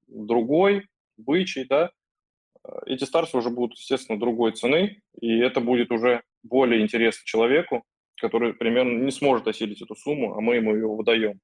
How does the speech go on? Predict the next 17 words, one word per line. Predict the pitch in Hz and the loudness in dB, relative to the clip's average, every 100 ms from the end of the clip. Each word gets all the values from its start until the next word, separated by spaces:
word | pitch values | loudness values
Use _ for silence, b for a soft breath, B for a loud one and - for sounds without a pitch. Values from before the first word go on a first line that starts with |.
| _ _ | _ _
То | 120 | -8
есть | - | -4
это, | 143 139 113 - - | 0 2 0 -4 -8
мне | 120 | -4
кажется, | 113 120 - | 0 0 -2
бу-, | 110 110 | -10 -6
было | 120 120 | -2 -2
бы | 113 | 0
очень | 117 117 113 | 0 0 -4
интересно | 110 117 107 110 | -2 -2 -2 -4
для | 110 | -6
человека. | - 113 107 104 - _ _ b _ _ _ _ - | 0 2 2 0 -10 _ _ b _ _ _ _ -10
Вот, | 135 131 - | -2 0 0
касаемо | 120 - 160 143 | -2 2 2 2
ссылок, | - 185 180 - _ _ _ - | 0 2 2 -2 _ _ _ -6
все | 139 | -4
сброшу, | 120 127 160 208 - 131 107 | -2 0 2 0 -2 -6 -6